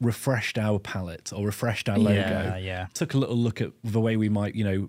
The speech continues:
Speaker 1: piece together our visual identity
Speaker 2: Yeah.
Speaker 1: in motion or
Speaker 2: I gue-,
Speaker 1: something
Speaker 2: I
Speaker 1: like
Speaker 2: guess
Speaker 1: that.
Speaker 2: we were refining it, weren't we, as we,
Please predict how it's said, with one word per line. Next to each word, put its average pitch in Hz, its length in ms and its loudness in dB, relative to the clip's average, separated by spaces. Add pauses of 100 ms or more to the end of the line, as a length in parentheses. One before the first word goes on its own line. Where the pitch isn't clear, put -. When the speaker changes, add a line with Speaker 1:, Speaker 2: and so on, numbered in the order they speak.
Speaker 1:
piece - 220 -2
together 104 360 -2
our 98 460 0
visual 101 300 0
identity 95 520 -2
Speaker 2:
Yeah. 92 200 -2 (240)
Speaker 1:
in 98 400 0
motion 95 500 -2
or 113 180 -2
Speaker 2:
I 151 60 4
gue-, 147 80 2
Speaker 1:
something 233 120 4
Speaker 2:
I 233 80 6
Speaker 1:
like 202 80 4
Speaker 2:
guess 254 160 4
Speaker 1:
that. - 80 2
Speaker 2:
we 202 80 4
were 151 140 6
refining 120 640 2
it, 90 140 -4
weren't 101 280 0
we, 92 140 -4
as 95 140 -4
we, 101 180 0